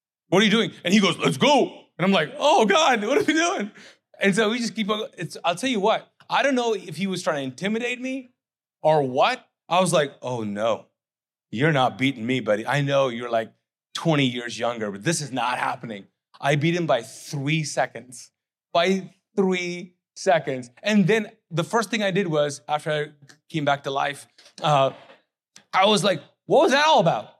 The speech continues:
He was like, "I just wanted to, I just wanted to know what you were made of." I was like, "I hate you." Like, like, you can recover in, like, two minutes. It's gonna take me two weeks to recover, buddy. Like, what, what do you think you're doing?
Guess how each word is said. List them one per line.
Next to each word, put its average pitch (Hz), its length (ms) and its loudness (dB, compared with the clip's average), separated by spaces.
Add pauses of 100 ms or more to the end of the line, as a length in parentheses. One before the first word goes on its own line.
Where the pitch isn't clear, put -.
He 156 60 2
was 156 100 2
like, 120 140 0 (120)
"I 107 80 -12
just 120 120 -10
wanted 147 320 -2
to, 139 160 -10
I 117 40 -4
just 123 140 -10
wanted 139 220 -2
to 147 60 -2
know 151 140 0
what 151 160 -4
you 165 80 -2
were 160 60 0
made 170 160 0
of." 107 180 -2 (1700)
I 277 180 2
was 302 160 -2
like, 320 260 0 (640)
"I 220 200 -2 (160)
hate 196 460 0
you." 135 540 -6
Like, 185 380 2 (540)
like, 185 280 2
you 233 160 4
can 349 220 2
recover 196 600 2
in, 170 180 -2
like, 175 240 -2
two 233 220 0
minutes. 196 360 2 (300)
It's 226 160 -2
gonna 415 180 0
take 247 220 0
me 208 120 -2
two - 220 2
weeks 254 380 0 (140)
to 214 120 2
recover, 202 500 4
buddy. 143 360 -2 (260)
Like, 180 200 2
what, 240 240 2
what 247 80 0
do 330 80 4
you 349 80 2
think 339 220 -6
you're 226 100 -6
doing? 381 360 0